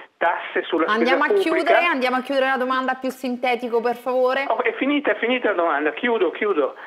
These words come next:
Speaker 1: E quindi duecentotrentasette miliardi di tasse sono ottocentocinquantadue miliardi di perdite totali tra i cittadini e lo Stato. Questo Berlusconi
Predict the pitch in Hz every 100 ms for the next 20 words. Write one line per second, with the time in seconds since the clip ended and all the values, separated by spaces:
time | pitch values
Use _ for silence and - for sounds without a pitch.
0 | - - - - - 226 196 190 180 233
1 | 226 185 175 190 185 185 185 190 190 170
2 | 165 202 226 196 226 - 269 208 180 170
3 | 190 202 - 214 180 190 170 190 190 190
4 | 202 175 180 202 190 196 196 180 180 180
5 | 185 180 185 175 175 139 131 127 175 180
6 | - - - 202 240 254 262 262 - -
7 | - - _ 180 185 180 170 - 131 117
8 | - 139 - 233 - 190 196 220 226 -
9 | 226 247 247 269 262